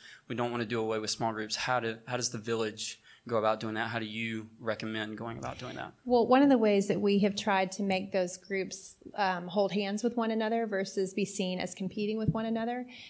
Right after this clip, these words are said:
Speaker 2: is when people sign up for a small group in, uh, the Bible study environments, we allow them to sign up with those who are in their community group so that there's overlap. And that's another thing that actually helps with retention, because part of my rant, which I didn't get to, is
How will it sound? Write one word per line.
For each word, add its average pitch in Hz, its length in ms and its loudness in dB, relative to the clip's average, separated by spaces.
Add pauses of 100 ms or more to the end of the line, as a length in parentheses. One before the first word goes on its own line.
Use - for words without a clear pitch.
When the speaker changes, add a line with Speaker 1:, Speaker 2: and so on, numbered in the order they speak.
(100)
Speaker 2:
is 214 220 0
when 202 160 2
people 262 340 2
sign 247 260 2
up 208 160 0
for 214 140 -2
a 202 80 2
small 196 420 0
group 202 440 0
in, 185 460 0
uh, 175 300 0
the 185 60 0
Bible 190 300 4
study 226 300 2
environments, 220 600 0
we 214 160 2
allow 196 340 4
them 208 220 2
to 202 160 0
sign 196 340 -2
up 190 280 0
with 190 160 0
those 185 420 0
who 196 340 0
are 180 140 0
in 185 240 -2
their 175 380 0 (320)
community 180 400 -2
group - 340 -4 (400)
so - 180 0
that 185 80 -2
there's 185 220 2
overlap. 220 640 4
And 214 100 0
that's 220 160 2
another 220 240 4
thing 214 160 2
that 196 100 2
actually 196 280 2
helps 196 260 2
with 196 100 0
retention, 185 760 0
because 190 340 2
part 214 240 2
of 214 80 2
my 190 140 4
rant, 185 200 2
which 196 160 -2
I 190 40 4
didn't 185 180 0
get 190 220 0
to, 202 80 2
is 202 420 2